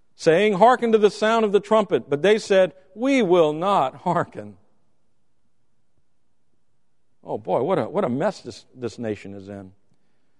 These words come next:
Verse eighteen, "Therefore hear ye nations, and know, O congregation, what is among them. Hear, O earth,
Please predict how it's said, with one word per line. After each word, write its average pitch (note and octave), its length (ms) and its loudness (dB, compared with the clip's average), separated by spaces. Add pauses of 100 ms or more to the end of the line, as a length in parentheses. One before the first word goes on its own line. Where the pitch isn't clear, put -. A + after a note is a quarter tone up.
(420)
Verse C3+ 240 -2
eighteen, C3 440 0
"Therefore E3+ 760 2 (300)
hear F3+ 480 2
ye C3 280 -2
nations, A2+ 600 -10
and G#2 180 -12
know, G#2 440 -6 (320)
O B2 140 0
congregation, G#2+ 920 -6 (420)
what A2+ 160 -4
is G#2+ 120 -6
among A2 340 -4
them. F#2 220 -14 (880)
Hear, E3 480 2
O C3 220 2
earth, G#2+ 320 -4